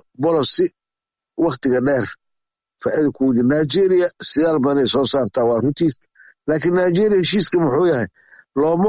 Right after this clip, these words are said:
ogolo waddankeeda refinery in laga dhiso. Shidaalka oo ceyrinaa laga qaadaa, waa loo soo sifeeyaa, asaa loo soo iib geeyaa haddana. Ana kuwa shidaal lahayn, ama anaka refinery lahaa jirna oo Ciraaq, Sooma ay noo suubiyey, Ciraaq, oo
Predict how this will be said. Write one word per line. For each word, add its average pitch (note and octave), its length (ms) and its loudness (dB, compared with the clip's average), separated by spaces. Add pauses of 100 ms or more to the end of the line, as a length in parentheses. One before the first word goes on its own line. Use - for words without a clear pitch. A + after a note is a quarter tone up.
ogolo F3+ 320 0
waddankeeda F3+ 560 0
refinery E3+ 560 0
in F3 80 2
laga D3+ 160 0
dhiso. C#3+ 280 -2 (840)
Shidaalka D#3+ 420 -2
oo D3+ 80 0
ceyrinaa E3 360 0
laga E3+ 200 0
qaadaa, F#3 340 0
waa D#3+ 140 0
loo D#3+ 140 2
soo E3+ 200 0
sifeeyaa, E3+ 520 -2 (100)
asaa D3+ 380 -4
loo C#3+ 220 2
soo C#3+ 180 0
iib C#3+ 300 0
geeyaa A2 280 0
haddana. F2+ 260 -4 (460)
Ana D#3 160 0
kuwa F3 180 -2
shidaal F3+ 360 0
lahayn, E3 220 0
ama D3+ 220 0
anaka D3+ 260 -2
refinery D3 480 0
lahaa C3+ 200 0
jirna B2+ 280 0
oo B2+ 120 0
Ciraaq, A#2+ 300 -2
Sooma C#3+ 360 0
ay A2 120 2
noo C3 160 0
suubiyey, G#2+ 540 0
Ciraaq, A2+ 320 -2 (800)
oo B2+ 140 0